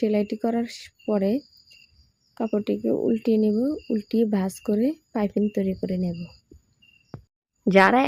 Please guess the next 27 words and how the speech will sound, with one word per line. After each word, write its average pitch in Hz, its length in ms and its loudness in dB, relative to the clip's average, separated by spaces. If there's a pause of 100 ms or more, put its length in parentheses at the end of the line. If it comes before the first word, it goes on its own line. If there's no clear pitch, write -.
এখনও 240 340 4
আমার 190 220 4
চ্যানেলটি 196 400 4 (120)
সাবস্ক্রাইব 202 500 2
করেন, 240 240 4 (200)
প্লিজ 202 220 4 (100)
সাবস্ক্রাইব 196 480 0
করে 233 160 4 (100)
পাশে 196 220 2 (100)
থাকবেন। 226 280 2 (240)
আর 190 60 2 (100)
যারা 202 220 0
Facebook 220 380 0
থেকে 247 160 0
ভিডিওটি 233 360 2 (100)
দেখছেন, 233 340 2
তারা 202 240 2
অবশ্যই 196 380 -2
ফলো 196 200 4
দেবেন। 185 260 -2 (1000)
তো 240 160 6
ফ্রাই 233 260 4
প্যান 240 180 6 (100)
করা 254 180 4 (100)
শেষ 214 260 4
হলে 208 200 4 (440)
এখন 220 180 2